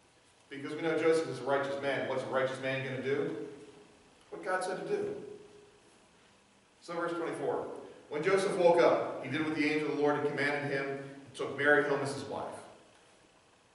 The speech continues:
Of course. What else would he do? He's a righteous man. This is what the righteous man does. He does the will of God. No question. He does it. Makes sense. It's the bookend from the opening,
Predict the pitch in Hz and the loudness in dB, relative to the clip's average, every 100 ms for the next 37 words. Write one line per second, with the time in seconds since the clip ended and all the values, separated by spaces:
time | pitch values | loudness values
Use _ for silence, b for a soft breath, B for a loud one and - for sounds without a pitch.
0 | _ _ - - - 311 - - - - | _ _ -20 -16 -8 -2 0 0 -6 -10
1 | - 240 269 - - 160 156 147 - - | 6 10 10 8 4 0 0 0 4 4
2 | - - - - 170 135 - - - - | 4 2 0 2 2 2 -4 -10 -16 -18
3 | - 247 240 254 151 151 - 139 139 - | -8 -2 -2 0 2 2 2 2 2 2
4 | 151 156 156 185 - 143 147 143 147 147 | 0 2 4 4 4 4 0 0 0 0
5 | 151 151 160 165 160 - - - - - | 0 2 2 0 -2 -4 -6 -10 -16 -20
6 | - - - - 349 - 170 - 247 - | -20 -20 -20 -12 -12 -8 -8 -8 -8 -8
7 | - - - - - - 190 208 220 196 | -10 -12 -18 -20 -20 -20 -14 -4 -2 -2
8 | 143 - - - - - - _ _ _ | -6 -8 -12 -18 -20 -20 -20 _ _ _
9 | _ _ - 180 196 - 226 - - - | _ _ -10 -6 -4 -2 -2 -2 -6 -10
10 | - - - - _ _ _ _ _ _ | -14 -18 -20 -20 _ _ _ _ _ _
11 | _ _ _ - 139 147 165 165 180 202 | _ _ _ -10 -8 -6 -6 -4 2 2
12 | 175 147 135 123 127 131 147 151 - - | 4 2 2 0 -4 0 2 2 0 -2